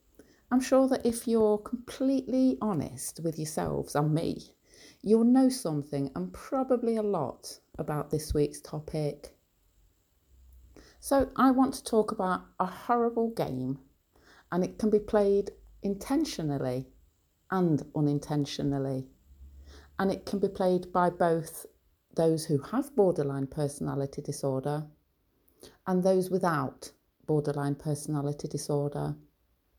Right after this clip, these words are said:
It always ends in heartbreak, and no one, no one can ever really win. Now, this is, this is the, is the principal dynamic that I'd really created within,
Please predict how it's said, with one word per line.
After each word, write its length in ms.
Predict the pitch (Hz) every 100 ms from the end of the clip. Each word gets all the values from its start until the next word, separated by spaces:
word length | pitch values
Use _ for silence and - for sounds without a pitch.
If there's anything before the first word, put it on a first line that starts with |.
| _ _ _ _ _ _ _ -
It 120 | -
always 400 | 180 202 240 240
ends 200 | 240 240
in 100 | 247
heartbreak, 800 | 214 202 - 170 175 185 - - _ _ _ _ _ _ -
and 240 | 170 175
no 180 | 175 170
one, 380 | 156 151 143 147 - _
no 540 | 156 165 170 175 165 156
one 260 | 147 143
can 220 | 143 - 170
ever 320 | 165 160 156 165
really 420 | 160 170 151 139
win. 420 | 151 156 127 143 - _ _ _ _ _ _ _ _ _ _ - - -
Now, 220 | 220 220
this 380 | 180 214 262 -
is, 160 | 226
this 260 | 233 247 262
is 120 | 247
the, 400 | 185 196 190 180
is 260 | - 208 202
the 60 |
principal 500 | - 233 226 - -
dynamic 800 | 185 156 151 165 180 151 - -
that 160 | 156 -
I'd 340 | 165 165 156
really 240 | 156 151 147
created 640 | - 165 151 156 160 151
within, 380 | 160 151 147 147